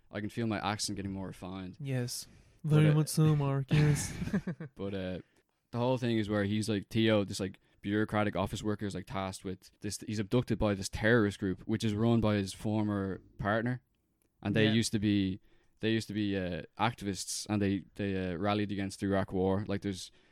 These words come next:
Speaker 1: there's a part where they pan through Jasper's gaff, and there's pictures of him and Theo and his wife, or his partner, or whatever. And, like, uh, there's, like, stickers saying, like, "Blair,"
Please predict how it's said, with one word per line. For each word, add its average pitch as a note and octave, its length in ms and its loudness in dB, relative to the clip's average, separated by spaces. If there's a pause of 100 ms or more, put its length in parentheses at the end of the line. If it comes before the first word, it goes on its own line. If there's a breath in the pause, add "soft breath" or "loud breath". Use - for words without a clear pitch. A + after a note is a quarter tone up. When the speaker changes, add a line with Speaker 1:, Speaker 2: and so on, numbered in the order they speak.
(140 soft breath)
Speaker 1:
there's G2+ 140 -4
a G#2 60 -2
part A2+ 240 4
where G#2 100 4
they F#2+ 120 0
pan G#2+ 280 2
through G2+ 200 0
Jasper's G2+ 440 -6
gaff, F#2+ 380 -6 (360)
and G2 120 -6
there's G2 80 -10
pictures G2 280 -6
of G2+ 80 -2
him F#2+ 280 -2
and F2+ 280 -8 (300 soft breath)
Theo G2+ 440 -2
and F2+ 340 -8
his G2+ 180 -10
wife, G2 440 -4 (680)
or F#2 40 -8
his F#2+ 80 -10
partner, F#2+ 260 -4
or F#2+ 40 -4
whatever. F#2 340 -4
And, F#2+ 140 -2
like, F#2+ 120 -2 (300)
uh, F2 340 -6
there's, F#2+ 140 -14
like, F#2 100 -12
stickers F#2+ 420 -8
saying, E2+ 200 -6
like, F2 160 -8
"Blair," F#2+ 640 -2